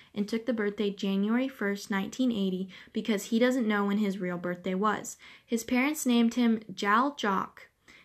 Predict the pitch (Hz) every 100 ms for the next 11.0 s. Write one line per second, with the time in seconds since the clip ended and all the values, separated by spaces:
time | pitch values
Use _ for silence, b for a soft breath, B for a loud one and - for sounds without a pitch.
0 | B 202 202 220 214 208 214 240 247 -
1 | 240 220 - 220 208 202 190 196 196 190
2 | 220 233 240 240 240 _ 196 190 202 233
3 | 262 269 269 220 - - 311 - 254 254
4 | 247 240 233 - 214 214 214 208 190 220
5 | 226 - - - - - _ _ _ b
6 | b b b b - 233 254 277 294 294
7 | 285 233 208 208 - 233 202 202 220 233
8 | 233 214 214 190 180 180 196 196 - 202
9 | 247 254 202 190 196 B B - 208 226
10 | 208 214 202 214 240 - 247 233 233